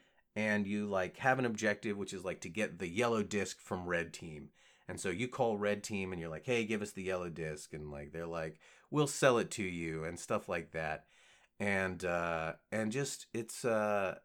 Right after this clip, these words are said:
it's really cool, like, really open, uh, and there's really cool game modes, like, the Eliminator game mode is really cool.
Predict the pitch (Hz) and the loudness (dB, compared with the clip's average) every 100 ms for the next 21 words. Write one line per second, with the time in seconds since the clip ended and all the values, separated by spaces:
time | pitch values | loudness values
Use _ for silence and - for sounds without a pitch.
0 | _ - 113 117 135 147 147 135 - 117 | _ -8 -8 -8 -2 2 4 2 0 0
1 | 95 87 85 117 127 117 110 113 117 110 | 2 0 -4 0 2 2 2 -2 0 0
2 | 110 107 - _ _ _ _ - 95 95 | 0 -2 -4 _ _ _ _ -6 0 2
3 | 90 - 101 92 117 127 120 - 101 87 | 0 0 -2 -2 -2 0 0 -2 -6 0
4 | 107 110 110 104 104 101 87 80 82 98 | 2 4 4 4 2 -2 -6 -6 -6 -2
5 | 113 107 104 98 101 101 98 95 95 98 | 0 2 2 0 -2 -2 -2 -2 -4 -4
6 | 95 90 95 90 90 85 | -6 -6 -6 -4 -4 -8